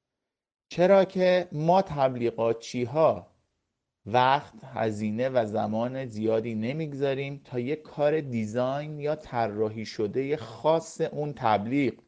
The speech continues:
طراحی بکنیم. ما بیشتر به سمت دکور کردن داریم پیش می‌ریم. پس اگر می‌خوایم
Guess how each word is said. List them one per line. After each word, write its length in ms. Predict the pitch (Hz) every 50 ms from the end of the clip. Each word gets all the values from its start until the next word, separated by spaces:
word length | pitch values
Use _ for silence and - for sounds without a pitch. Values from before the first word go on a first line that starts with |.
| _ _ _ _ _ _ _
طراحی 600 | - - 107 104 101 95 98 101 98 92 98 95 92
بکنیم. 560 | 95 92 90 - 90 92 87 92 113 117 _ _ _ _ _ _ _ _ _ _ _ _ - - _ _ _ _
ما 260 | 107 110 113 120 135 139
بیشتر 540 | 139 117 110 - - - 120 127 135 139 - - _ _ _ _ _ _
به 120 | 113 117
سمت 460 | 113 - - 131 135 139 147 - -
دکور 520 | 156 147 156 120 120 - - 117 113 113 117
کردن 580 | - - 117 113 113 113 110 135 143 143 120
داریم 300 | 101 98 95 92 95 90
پیش 340 | - - - 92 - - -
می‌ریم. 380 | 85 85 92 87 - 92 - - _ _ _ _ _ _ _ _ _ _ _ _ _ _ _ _ _ _ _ -
پس 220 | 113 113 - -
اگر 280 | 151 160 151 147 131 117
می‌خوایم 460 | 107 104 104 - - 104 98 101